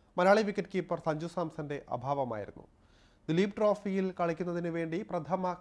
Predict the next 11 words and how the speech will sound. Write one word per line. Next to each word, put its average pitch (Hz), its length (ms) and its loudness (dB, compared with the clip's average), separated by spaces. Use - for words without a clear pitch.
കേരള 190 400 2
ക്രിക്കറ്റ് 175 460 -6
ലീഗിൽ 170 260 -4
പോലും, 147 460 -4
അതായത് 151 300 -4
കെ 170 100 0
സി 180 140 -6
എല്ലിൽ 202 260 -2
പോലും 165 420 -4
കളിക്കാതെ 160 380 0
വിട്ടുനിന്ന 147 580 -4